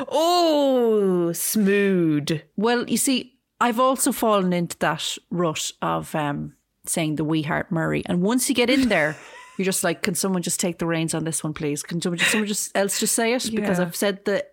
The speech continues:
Speaker 2: Murray.
Speaker 1: Yeah.
Speaker 2: And it's all you can think of then. So
Speaker 1: Yeah. And I li-, listen, I think that's a brilliant way to start around your day, is thinking about Bill Murray. What a fantastic gift.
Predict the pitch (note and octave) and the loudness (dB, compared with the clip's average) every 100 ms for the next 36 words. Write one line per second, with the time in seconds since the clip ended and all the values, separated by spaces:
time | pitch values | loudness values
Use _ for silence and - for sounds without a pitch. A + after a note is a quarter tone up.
0 | _ _ - G3 F#3 F3 E3 D#3 - _ | _ _ -6 -2 0 0 0 -4 -10 _
1 | _ _ _ _ _ _ F#3+ D#3+ F#3 F3+ | _ _ _ _ _ _ -8 -4 -2 0
2 | F3 - F3+ G3+ F#3+ - - - F3 - | -2 -4 0 2 2 0 -4 -4 -4 -4
3 | D#3+ - D3+ D3 C#3 - D#3 F3+ E3+ D#3+ | -6 -4 -6 -6 -6 -6 -2 0 0 -4
4 | D#3 _ _ _ _ _ - - C#4 E4+ | -8 _ _ _ _ _ -16 -4 0 0
5 | F4+ C4+ - A#3+ C4+ - A3+ G#3 G#3+ G3 | 2 0 0 0 0 0 0 0 0 -2
6 | F3+ - E3+ F3+ F#3 F3+ E3 E3+ - E3 | -2 -2 -4 0 0 0 0 -2 -2 -4
7 | - F3 E3 E3 E3 D#3+ D#3 G3+ A3 - | -2 -2 0 0 0 0 0 0 0 -2
8 | D3+ D3+ D3 D3 - D#3 D#3 D3+ D3+ D#3+ | -4 -4 -4 -6 -4 -4 -2 -2 -2 -4
9 | F3+ _ _ _ _ _ _ _ _ _ | -6 _ _ _ _ _ _ _ _ _
10 | _ _ _ A3 A#3 A#3+ - A3+ G#3 G#3+ | _ _ _ -6 -2 -2 -2 -6 -4 -6
11 | G3+ G#3 F#3 - - | -4 -2 -2 -6 -16